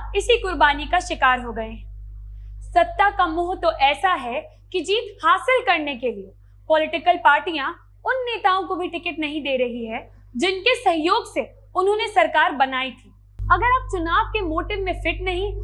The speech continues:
तो आपका नाम लिस्ट में नहीं। बिहार के पहले चरण के चुनाव अट्ठाईस अक्टूबर को हैं और दूसरे और तीसरे चरण के चुनाव तीन नवंबर और सात नवंबर को होंगे। वोटों की गिनती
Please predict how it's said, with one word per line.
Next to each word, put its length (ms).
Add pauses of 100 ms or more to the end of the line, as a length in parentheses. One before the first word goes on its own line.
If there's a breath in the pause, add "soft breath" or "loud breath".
(180)
तो 120
आपका 380
नाम 320
लिस्ट 320
में 140
नहीं। 1120
बिहार 420
के 160 (100)
पहले 320
चरण 340
के 80
चुनाव 460
अट्ठाईस 440
अक्टूबर 420
को 160
हैं 580
और 220
दूसरे 420
और 140
तीसरे 400
चरण 320
के 100
चुनाव 380 (380 loud breath)
तीन 280
नवंबर 420
और 160
सात 360
नवंबर 360
को 160
होंगे। 340 (760 soft breath)
वोटों 340
की 140
गिनती 380